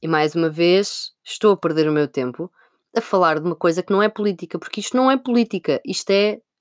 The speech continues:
um circo, não é? Eu acho que já me esqueci do que é que é política.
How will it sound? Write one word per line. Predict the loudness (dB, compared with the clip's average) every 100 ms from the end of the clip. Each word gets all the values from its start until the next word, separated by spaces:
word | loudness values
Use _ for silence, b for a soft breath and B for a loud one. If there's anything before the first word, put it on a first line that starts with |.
| _ _ -4
um | -2
circo, | -2 -2 -4 _ _
não | -4
é? | -4 -6 b b
Eu | 0
acho | 0 2
que |
já | 0
me | 0
esqueci | 0 -2 0 -4
do | -2
que | -2
é |
que | 0
é | -4
política. | -2 -4 -4 -6 -8 -10